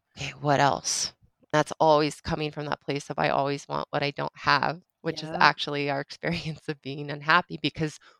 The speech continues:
Speaker 1: we're looking for the fulfillment. We're looking for the meaning and purpose to come to us from our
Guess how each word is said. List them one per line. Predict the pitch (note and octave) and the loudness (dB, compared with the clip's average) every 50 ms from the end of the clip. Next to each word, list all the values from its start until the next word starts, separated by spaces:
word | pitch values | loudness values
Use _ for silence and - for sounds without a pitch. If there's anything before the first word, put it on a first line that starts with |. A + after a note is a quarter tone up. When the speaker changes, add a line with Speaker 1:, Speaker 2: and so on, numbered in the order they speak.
| _ _ - | _ _ -2
Speaker 1:
we're | D3+ D3+ | -2 0
looking | E3 D#3 D#3+ F3+ F3+ - G#3 F#3+ F3 | 0 2 2 2 2 2 0 0 0
for | - - D#3+ | 0 -4 -2
the | D3+ D3 D#3 | -2 -2 -4
fulfillment. | - - C#3 - - - E3 E3 D3+ C#3+ C#3 D3+ E3+ - _ _ _ _ _ _ _ _ _ _ _ - | -4 -6 -8 -6 0 2 2 2 2 0 -2 -4 -4 -6 _ _ _ _ _ _ _ _ _ _ _ -4
We're | C#3 C#3+ D3+ | -2 -2 -2
looking | D#3+ E3+ E3+ F3+ F#3 G#3+ A3 - - F#3+ F#3+ F3+ | -2 -2 0 6 6 6 6 6 2 -2 -4 -2
for | - F3+ E3 | -4 -4 -4
the | D#3+ | -4
meaning | E3 F3 E3 D#3+ D#3+ D#3+ D#3+ | -4 -6 -6 -4 -4 -4 -4
and | D#3 - | -6 -4
purpose | - E3 D3+ - E3 D#3+ - - | -6 -8 -6 -4 -4 -4 -4 -6
to | - D#3 - | -6 -8 -8
come | - - - F#3+ E3+ F3+ F#3 | -6 -4 -2 -2 -2 -2 -4
to | - - D#3+ D3 | -4 -4 -2 -2
us | C#3+ D3+ D#3+ - - | -2 -2 -2 -6 -8
from | - D#3 D#3 D#3 D#3 D3+ - _ _ _ _ _ _ | -4 -4 -4 -4 -4 -10 -14 _ _ _ _ _ _
our | - D#3+ - | 4 4 4